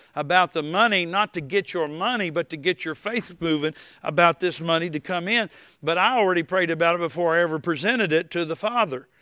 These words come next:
I mean, I, what I'm saying is I prayed myself before the Father and said, "Now, Father, you told me, don't go this direction, so I obeyed you, and you told me to do it this way and to believe you for it. That's what you told me, Father, so I believe you for forty thousand dollars,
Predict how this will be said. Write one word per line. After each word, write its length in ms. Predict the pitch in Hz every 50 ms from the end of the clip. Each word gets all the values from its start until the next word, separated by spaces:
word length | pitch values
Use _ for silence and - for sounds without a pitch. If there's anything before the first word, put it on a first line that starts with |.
| _ _ _
I 120 | 147 170 190
mean, 180 | 180 180 185
I, 140 | 196 214 -
what 200 | - 180 190 208
I'm 100 | 196 180
saying 240 | 170 - 226 233 214
is 120 | 196 165 175
I 140 | 208 220
prayed 400 | 214 - 202 214 202 190 180 - _ - - _ _ _ _ _ _ 165
myself 580 | 170 175 165 - - 233 240 233 208 151 -
before 380 | - 170 151 - 202 220 226 220
the 100 | 180 180
Father 400 | 135 196 202 214 220 220 190 185
and 120 | 170 160
said, 180 | - 202 196 175
"Now, 180 | 170 175 175
Father, 360 | 165 - 208 202 196 202 185 190
you 200 | 170 165 208 214
told 300 | - 233 233 226 202 180
me, 220 | 160 147 151 151 _ - - - _ -
don't 220 | 151 170 196 196
go 180 | 160 214 233 233
this 220 | 190 196 185 -
direction, 420 | - 180 165 165 165 - - 170
so 140 | 143 - 165 156
I 160 | 160 170 196
obeyed 400 | 208 208 170 196 190 175 156 127
you, 140 | 143 160 156 _ - - - _ -
and 220 | 143 147 156 - _
you 160 | - 165 156
told 240 | 170 - 190 196 190
me 60 | 202
to 80 | 190 190
do 140 | 175 190 202
it 80 | 190
this 240 | - 202 202 - -
way 200 | 185 180 175 180
and 140 | 170 156 156
to 80 | 156 156
believe 320 | 160 185 202 208 202 170
you 100 | 165 151
for 300 | - - 151 143 139 147
it. 80 | 165 -
That's 160 | 139 143 -
what 180 | 160 165 -
you 80 | - 196
told 280 | - - 226 220 196 170
me, 100 | 156 135
Father, 320 | 131 156 143 147 147 147
so 240 | - - 170 151 - - - - _ _ _
I 180 | - 143 175 208
believe 360 | 190 202 190 180 170 165 156
you 60 | 156
for 140 | 131 135 143
forty 280 | 127 143 160 160 156 143
thousand 400 | - 160 156 147 143 135 139 139
dollars, 560 | 147 143 135 120 110 117 - - - -